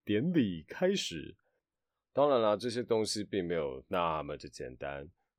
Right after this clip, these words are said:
除了鼻腔共鸣跟嘴型之外呢，还必须要搭配我们接下来讲的就是喉咙的发声位置。那喉咙的发声位置主要是分前部跟后部，这部分我其实比较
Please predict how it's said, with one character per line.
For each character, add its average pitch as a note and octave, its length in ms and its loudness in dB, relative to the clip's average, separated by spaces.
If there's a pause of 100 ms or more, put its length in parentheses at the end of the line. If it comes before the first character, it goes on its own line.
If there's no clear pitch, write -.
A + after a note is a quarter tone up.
(180)
除 A#2 160 -2
了 A#2+ 100 6
鼻 G#2+ 180 -2
腔 A2+ 200 0
共 A2 160 0
鸣 E2+ 360 -6
跟 G#2 300 -4
嘴 E2+ 240 -2
型 D#2+ 180 -8
之 E2 140 -12
外 E2+ 220 -2
呢， D2 180 -6
还 E2 160 -10
必 F2+ 100 -8
须 F2 160 -6
要 E2 140 0
搭 E2+ 240 -2
配 F2 160 -4
我 D2 60 -4
们 C#2 100 -12
接 F#2+ 100 -6
下 F#2+ 220 0
来 G2+ 60 0
讲 D#2 260 -4
的 D2+ 220 -6
就 - 160 -8
是 F#2+ 340 -4 (140)
喉 G2+ 300 0
咙 G#2+ 220 2
的 G2+ 120 0
发 G#2+ 200 4
声 A#2 220 0
位 A#2+ 180 4
置。 E2 300 -8 (480)
那 C#3 80 -4
喉 D3+ 140 4
咙 D#3+ 80 8
的 D3+ 80 6
发 D3+ 160 6
声 D#3+ 120 0
位 C#3+ 120 4
置 G#2 120 0
主 F2 140 -4
要 G2 140 4
是 F#2+ 100 -4
分 G2 400 2
前 F2 400 -2
部 G2 240 -2
跟 G2+ 180 -2
后 G2 220 2
部， E2+ 220 -8
这 E3 160 0
部 C#3+ 340 -8
分 G#2+ 260 2
我 D#2 220 -2
其 G2 160 -8
实 F2+ 180 -6
比 D#2 220 -8
较 E2 720 2